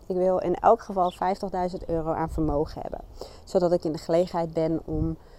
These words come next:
eh, gewoon door te leven zoals ik dat doe. Als ik bijvoorbeeld mijn baan kwijtraak. Of als ik ervoor kies om niet meer verder te gaan met deze baan. Dus dat is voor die persoon, eh, een onderdeel van zijn zaakjes op orde hebben. Nou kan het heel goed zijn dat,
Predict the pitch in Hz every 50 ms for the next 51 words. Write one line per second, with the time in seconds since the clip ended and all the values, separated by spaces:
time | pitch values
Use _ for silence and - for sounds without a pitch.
0 | - - - - 170 170 165 165 - - 175 180 175 170 170 180 175 - 170 165
1 | 160 160 156 - - 156 - - 165 147 - 196 240 311 359 - - - - -
2 | - - - - - - - - - - - 175 175 175 - - - - - 170
3 | - - 175 156 - 170 160 175 175 208 196 180 180 - 175 170 165 156 143 -
4 | - - - - - - 160 151 156 - - - - 247 240 233 - - 196 175
5 | 240 240 240 233 233 240 - 170 - - - 214 208 208 240 240 233 180 180 180
6 | 196 - 180 - - 233 247 226 190 - - - - 165 156 151 143 143 147 123
7 | 123 117 - 120 120 120 - - 127 139 - - - - - - - - - -
8 | - - - - - - - - - - - 180 - 208 214 214 240 240 233 185
9 | 180 - - - - - 165 165 165 165 - - 170 165 160 160 160 160 - -
10 | 180 - - 226 214 202 180 175 175 180 175 - - 160 160 165 165 - - -
11 | 175 165 - 196 196 220 220 - - 180 - - - - - - - 214 185 156
12 | 151 151 - - - - - - - - - - - - - - - - - -
13 | - 202 214 - 247 247 254 226 - - 208 214 247 - - 196 - - 180 175
14 | 175 175 180 170 170 160 160 - -